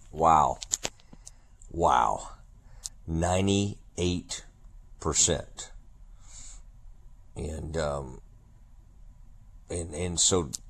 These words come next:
that really suggests that Kliavkoff, I don't even know if he has a Hail Mary left in him, but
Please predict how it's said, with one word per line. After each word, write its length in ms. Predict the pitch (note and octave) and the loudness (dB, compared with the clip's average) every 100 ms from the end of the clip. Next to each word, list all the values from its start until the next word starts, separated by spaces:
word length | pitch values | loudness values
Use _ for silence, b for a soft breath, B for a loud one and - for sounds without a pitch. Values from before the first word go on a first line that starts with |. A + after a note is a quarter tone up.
| - | 0
that 280 | F#2 F#2+ E2+ | 6 6 4
really 400 | F#2 G2 G2+ F2+ | 4 6 8 8
suggests 680 | - F2 E2 F#2 F2 E2 - | 8 6 0 0 2 0 0
that 260 | D#2 D2 | -2 -6
Kliavkoff, 800 | - G2+ F#2 - F2 E2+ D2+ - - B B B B B B B | 0 2 2 4 8 8 8 2 -10 B B B B B B B
I 140 | - F#2 | 4 6
don't 120 | G2+ | 6
even 220 | F2 F2+ | 4 4
know 180 | G2 F#2 | 6 8
if 120 | - | 6
he 120 | F2+ | 2
has 200 | D#2+ E2 | 2 0
a 60 | D#2+ | 2
Hail 240 | E2+ F2 | 4 4
Mary 340 | D#2 D#2+ E2 D#2 | 4 4 4 4
left 340 | D#2 D#2 - | 2 0 -2
in 200 | E2+ E2 | -2 0
him, 400 | C2+ D2+ C#2 - - - - b b b b b | -2 -4 -4 -8 -12 -16 -20 b b b b b
but 440 | E2 E2+ F2+ E2+ | 0 4 4 4